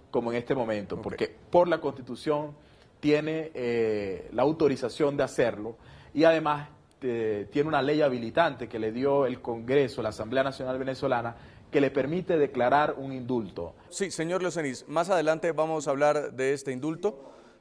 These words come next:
Speaker 2: Qui-, quisiera preguntarle en este momento por la situación que están atravesando comunicadores como usted. ¿Cómo califica el trato que le ha dado el gobierno de Hugo Chávez a los periodistas que han sido críticos a su gobierno en estos trece años?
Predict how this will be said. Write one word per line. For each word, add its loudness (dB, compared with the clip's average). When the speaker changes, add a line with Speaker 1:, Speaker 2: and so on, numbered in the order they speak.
Speaker 2:
Qui-, -12
quisiera 0
preguntarle 0
en 0
este -4
momento -4
por -4
la 0
situación -4
que -8
están -6
atravesando -4
comunicadores -6
como -8
usted. -8
¿Cómo -4
califica -4
el -6
trato -2
que -4
le 4
ha 6
dado 4
el 0
gobierno -2
de -6
Hugo -4
Chávez -2
a -6
los -12
periodistas -6
que -10
han -10
sido -6
críticos -6
a -6
su -12
gobierno -4
en -8
estos -8
trece -6
años? -18